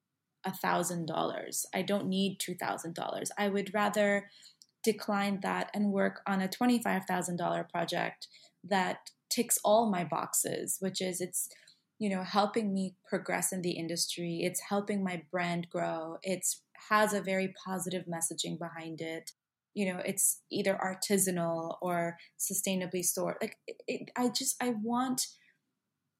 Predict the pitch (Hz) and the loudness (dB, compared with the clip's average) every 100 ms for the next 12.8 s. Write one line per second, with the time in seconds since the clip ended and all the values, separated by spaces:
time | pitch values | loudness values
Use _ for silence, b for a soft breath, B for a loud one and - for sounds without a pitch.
0 | _ _ - _ - 214 - 214 208 214 | _ _ -20 _ -6 -4 0 0 4 4
1 | 226 226 190 185 196 190 185 175 175 190 | 4 4 2 2 0 -2 -2 -2 -2 -2
2 | 202 196 170 170 175 170 170 170 - 175 | 0 0 -2 -2 -4 -4 -4 -6 -4 -2
3 | 175 190 - 190 190 190 190 190 175 170 | -2 -4 -4 -2 0 0 -2 -2 -2 -2
4 | 175 180 175 - 180 185 196 190 175 - | -2 -2 -4 -4 0 0 0 -2 -2 -2
5 | 185 180 175 175 175 175 - b b b | -2 -2 -2 -2 -2 -4 -14 b b b
6 | - 220 196 208 214 214 202 196 185 175 | -4 0 2 4 4 2 0 0 0 -2
7 | 180 185 180 175 - - - 180 180 - | -2 -2 -2 -2 -4 -4 -2 0 -2 -2
8 | 175 175 175 175 170 170 - 180 156 - | -2 -2 -4 -6 -4 -2 0 -2 -2 -4
9 | 180 170 160 - _ _ _ _ 185 208 | -2 -2 -2 -8 _ _ _ _ 0 4
10 | 220 214 - 185 185 180 165 156 - 160 | 6 4 2 0 2 0 -2 -4 -2 -4
11 | 165 156 - 180 170 165 170 - 175 175 | -4 -6 -4 -2 -2 -4 -8 -4 -4 -2
12 | 165 - 147 - - - 180 | -4 -4 -2 -2 -4 -4 -8